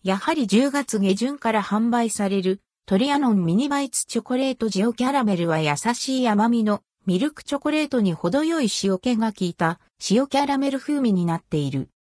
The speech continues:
厚さ四ミリメートルの軽い口当たりに塩の粒の食感がアクセントになっている。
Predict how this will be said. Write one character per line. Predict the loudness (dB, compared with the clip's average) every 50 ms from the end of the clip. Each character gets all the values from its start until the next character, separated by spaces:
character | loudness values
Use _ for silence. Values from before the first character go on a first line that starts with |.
| _ _ _
厚 | -4 -4 -4 -2 -4
さ | -6 -2 -2 0
四 | 0 2 0 0 -2 -2
ミ | -4 -4
リ | -4 -2
メ | -2 -2 -2 -2
ー | 0
ト | 0 2
ル | 2 2
の | 2 0 -2
軽 | -2 -2 0 0
い | 0 -2
口 | -4 -10 -10 -4 -2 0 0
当 | 0
た | 0 0 0
り | 0 2 2
に | 0 0 -2 -6 _ _ _ -12 -8 -4
塩 | -2 -2 -2 0 0
の | -2 -2 -4
粒 | -2 -4 -2 0 0
の | 0 0 -2
食 | -2 -4 -4 -4 _ _
感 | -2 0 2 2 2
が | 2 2 0 -2 -4 _ _ _ -6
ア | -4 -4
ク | -4 -4
セ | -6 -2 0 0
ン | 0
ト | 0 -2 -2
に | 0 0
な | 0 -2
っ | -4
て | _ -4 -4
い | -4 -4 -4
る。 | -4 -6 -8